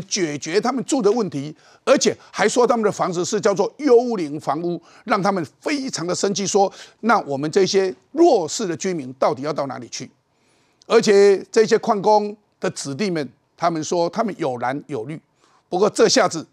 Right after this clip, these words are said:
是不是把全国所有的矿工逼向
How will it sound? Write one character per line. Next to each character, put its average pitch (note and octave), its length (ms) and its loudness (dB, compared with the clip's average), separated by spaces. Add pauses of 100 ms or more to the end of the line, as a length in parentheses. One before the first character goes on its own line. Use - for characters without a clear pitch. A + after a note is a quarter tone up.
(100)
是 - 200 2
不 G3+ 80 2
是 G#3 60 -2
把 D3 280 0
全 F3 300 -4
国 D#3 200 -4
所 F3 200 -4
有 F3+ 60 -2
的 C#3+ 60 -6
矿 F3+ 240 -2
工 E3 240 -2 (460)
逼 A#3+ 240 2
向 G3 260 4